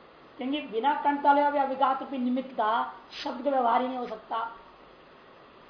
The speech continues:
उसका क्या निवारण करके क्या कहता है? फिर विभुत्व विशेषण दे दो। पदकृतिकार देखिए कितनी खिचड़ी पचा रहे हैं। फिर विभुत्व विशे-, विशेषण देना चाहते, विभुत्वस्यापि निवेशात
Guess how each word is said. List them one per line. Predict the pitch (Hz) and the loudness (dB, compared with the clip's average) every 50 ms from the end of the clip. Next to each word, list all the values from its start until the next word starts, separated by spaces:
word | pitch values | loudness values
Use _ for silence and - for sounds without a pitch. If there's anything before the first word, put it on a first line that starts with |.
| - - - - - | -20 -20 -20 -8 -6
उसका | 302 277 - - 349 330 | -6 -6 0 2 2 4
क्या | 320 339 320 | 6 4 4
निवारण | 320 330 311 311 311 311 311 311 | 4 2 2 4 4 4 4 2
करके | 311 302 240 | 0 -2 0
क्या | 269 302 302 302 302 | 2 2 4 2 2
कहता | - 302 294 294 320 294 | 0 0 0 2 0 0
है? | - | 0
फिर | - 320 320 | 0 -2 -4
विभुत्व | 277 233 247 240 226 285 - - - 269 | -4 -8 -8 -8 -8 -8 -8 -10 -10 -10
विशेषण | 254 - 269 269 254 254 254 254 240 | -8 -6 -4 -4 -2 -2 -4 -4 -4
दे | 233 233 226 | -4 -4 -4
दो। | 226 226 226 226 226 226 - - - - - - - - - - - - - - - - - - | -4 -2 -2 -2 -2 -4 -8 -12 -18 -20 -20 -20 -20 -20 -20 -20 -20 -20 -20 -20 -20 -20 -6 -4
पदकृतिकार | 262 247 262 - 262 - - - 285 277 277 | -4 -4 -4 -6 -8 -10 -2 2 4 4 4
देखिए | 226 - - | 2 0 -4
कितनी | - 269 254 277 277 - | -8 -10 -10 -8 -10 -10
खिचड़ी | - 240 220 269 262 254 | -10 -12 -10 -10 -10 -10
पचा | 254 254 226 240 240 220 | -10 -10 -8 -8 -8 -8
रहे | 190 190 | -8 -10
हैं। | 185 - - - - - - - - - - - - - - - - - - - - - - - - - - - | -12 -16 -18 -20 -20 -20 -20 -20 -20 -20 -20 -20 -20 -20 -20 -20 -20 -20 -20 -20 -20 -20 -20 -20 -20 -20 -18 -10
फिर | - 320 330 | -8 -6 -4
विभुत्व | 311 320 302 339 370 359 392 | -4 -4 -4 -4 -6 -6 -6
विशे-, | 349 311 247 302 | -6 -6 -6 -6
विशेषण | 320 311 262 247 269 226 269 294 277 | -6 -8 -6 -6 -4 -2 -2 -2 0
देना | 277 277 262 254 | -2 -2 -2 -4
चाहते, | 247 247 226 208 190 - - - - - - _ _ _ _ _ _ _ _ _ _ _ _ _ _ _ _ _ _ _ - - - | -6 -6 -8 -10 -10 -14 -18 -20 -20 -20 -20 _ _ _ _ _ _ _ _ _ _ _ _ _ _ _ _ _ _ _ -20 -20 -14
विभुत्वस्यापि | - 214 202 196 269 269 - - 262 254 - - 269 254 254 247 254 254 | -12 -10 -4 -2 -2 -2 -2 -2 -4 -4 -2 -2 0 0 0 0 -2 -4
निवेशात | 254 240 247 262 262 262 262 262 262 254 254 254 254 254 - | -6 -2 2 2 2 4 2 2 0 2 2 0 0 -2 -8